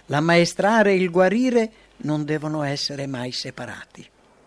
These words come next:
Fu compito dei discepoli diffondere la conoscenza del Vangelo. Infatti fu affidato loro l'incarico di proclamare al mondo intero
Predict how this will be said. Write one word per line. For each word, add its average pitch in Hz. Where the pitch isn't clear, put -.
Fu 156
compito 156
dei 135
discepoli 120
diffondere 117
la 113
conoscenza 123
del 113
Vangelo. 110
Infatti 170
fu 202
affidato 156
loro 147
l'incarico 190
di 170
proclamare 175
al 147
mondo 190
intero 247